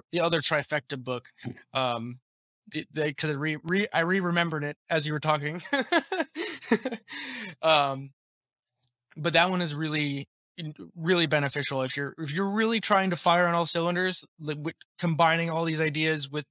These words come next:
between skill building and, and being broad and, and just, you know, as a Jocko, Jocko would say, getting after it in life.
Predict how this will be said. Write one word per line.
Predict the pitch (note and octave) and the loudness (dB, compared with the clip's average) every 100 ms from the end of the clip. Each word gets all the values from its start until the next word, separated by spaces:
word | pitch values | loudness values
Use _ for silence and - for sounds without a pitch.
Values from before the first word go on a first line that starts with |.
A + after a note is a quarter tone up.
| - | -10
between | C#3 D#3+ D3 | -8 -6 -4
skill | - E3+ | 0 0
building | D#3+ D#3 D#3+ D#3 | 2 0 0 0
and, | D3 C#3 - - - _ | -2 -4 -10 -18 -18 _
and | D#3 C#3 | -4 0
being | D#3 D3 | 0 0
broad | D#3 D#3 D3+ D3+ D3 | 0 2 4 4 2
and, | D3 D3 - _ _ _ - | 0 -4 -8 _ _ _ -4
and | D3 C#3+ C#3 C#3 C3+ - D3+ | -2 0 -2 -8 -12 -16 -6
just, | D#3+ C#3+ - - - _ _ _ _ _ - | -4 -4 -6 -8 -10 _ _ _ _ _ -4
you | E3 | -2
know, | C#3 D#3+ - _ _ _ - | 0 -2 -8 _ _ _ -6
as | F3 | -2
a | D3+ | 2
Jocko, | D#3 D#3+ E3+ D#3 D3+ | 4 4 2 -4 -4
Jocko | E3+ F3+ F#3 E3 | 0 2 2 -2
would | D#3+ D3+ | -2 -2
say, | D#3+ E3 | -2 0
getting | F3 E3+ | 0 2
after | D#3 D3+ E3+ | 2 0 -2
it | |
in | E3 | 0
life. | E3 F3 | -2 -2